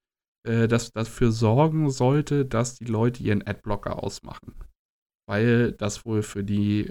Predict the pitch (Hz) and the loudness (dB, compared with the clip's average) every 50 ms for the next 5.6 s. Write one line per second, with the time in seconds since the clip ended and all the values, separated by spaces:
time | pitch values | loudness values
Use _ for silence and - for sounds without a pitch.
0 | - - - - - 101 - - - - - - - - - 123 120 - 110 113 | -10 -14 -14 -12 -10 -10 -10 -10 -12 -12 -12 -14 -6 -2 -2 -2 0 2 2 2
1 | 110 104 98 - - - 104 101 101 104 110 107 107 104 101 - - - - - | 2 0 -4 -6 -6 -6 0 2 4 4 4 4 4 2 0 -2 -6 -12 -14 -18
2 | _ _ _ - 113 107 101 101 104 104 104 107 - - 104 101 - - 113 101 | _ _ _ -4 0 0 2 2 2 2 0 -2 -2 -4 -8 -8 -4 -4 -4 -4
3 | - 104 101 95 95 98 98 98 - 107 107 - 101 101 98 98 98 101 110 101 | -2 -2 -2 0 0 0 0 0 -2 -2 -2 -2 -2 0 0 0 0 0 0 0
4 | 101 101 104 98 92 - 101 104 - - 101 101 101 101 104 - - 101 - - | 0 0 0 -2 -2 -4 -6 -6 -6 -4 -4 -2 -2 -2 -2 0 0 -2 -2 -2
5 | - - - 104 101 104 107 107 - - - | -4 -4 -2 -2 -2 -2 -2 -4 -4 -6 -10